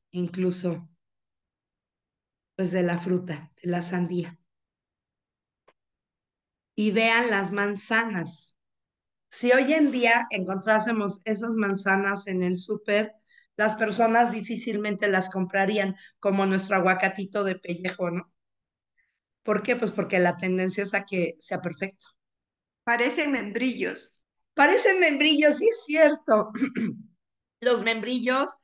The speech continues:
Speaker 1: también están en riesgo así de desaparecer. Si no fuera por el latte, yo creo que ya no existirían. A mí me encantan, a mi mamá también le fascinaban, pero solo los encuentras, por ejemplo, aquí en la Ciudad de México, en el centro histórico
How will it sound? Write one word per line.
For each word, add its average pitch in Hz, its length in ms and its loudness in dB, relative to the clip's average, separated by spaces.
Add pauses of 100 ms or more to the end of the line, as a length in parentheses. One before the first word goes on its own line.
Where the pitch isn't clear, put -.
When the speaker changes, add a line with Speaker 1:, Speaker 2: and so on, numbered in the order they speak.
(340)
Speaker 1:
también 240 720 2
están 226 400 -2
en 220 140 -2
riesgo 220 380 -2
así 233 180 -4
de 214 60 2
desaparecer. 185 760 -2 (160)
Si - 200 -4
no 233 160 0
fuera 254 280 0
por 196 160 2
el 175 240 2
latte, 202 540 -4
yo 202 120 -2
creo 202 140 -6
que 214 100 -2
ya 196 120 4
no 196 80 0
existirían. 185 760 -2 (360)
A 196 80 -4
mí 226 340 -4
me 208 60 -2
encantan, 196 580 -2
a 185 60 -2
mi 190 140 0
mamá 196 360 -2
también 214 240 -6
le 233 140 -4
fascinaban, 196 720 -4 (420)
pero 233 540 2
solo 254 420 0
los 220 220 0
encuentras, 208 720 -4
por 196 100 -8
ejemplo, 208 280 -8
aquí 233 100 -8
en 233 60 -4
la 240 80 -2
Ciudad 233 180 0
de 208 60 -2
México, 214 500 -6 (340)
en 214 160 0
el 208 120 0
centro 233 300 -2
histórico 240 840 -4